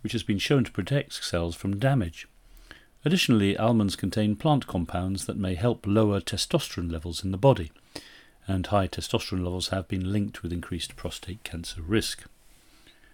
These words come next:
Almonds, grapes, peanuts, peanut butter, grape juice,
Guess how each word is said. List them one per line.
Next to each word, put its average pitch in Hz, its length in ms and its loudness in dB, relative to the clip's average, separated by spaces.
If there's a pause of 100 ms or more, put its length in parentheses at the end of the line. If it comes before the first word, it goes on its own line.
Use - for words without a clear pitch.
(260)
Almonds, 113 480 6
grapes, - 480 0
peanuts, - 560 0
peanut 104 300 -2
butter, 98 560 0
grape 117 240 0
juice, - 400 -4